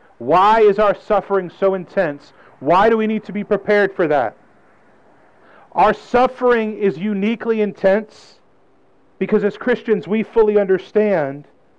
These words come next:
that this is not the way that it's supposed to be. We understand that this was not how God created the world,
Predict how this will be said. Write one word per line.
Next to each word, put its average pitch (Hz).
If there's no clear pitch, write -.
that 165
this 190
is 175
not 180
the 190
way 175
that 165
it's 151
supposed 160
to 156
be. 165
We 214
understand 202
that 151
this 233
was 220
not 226
how 226
God 202
created 202
the 202
world, 196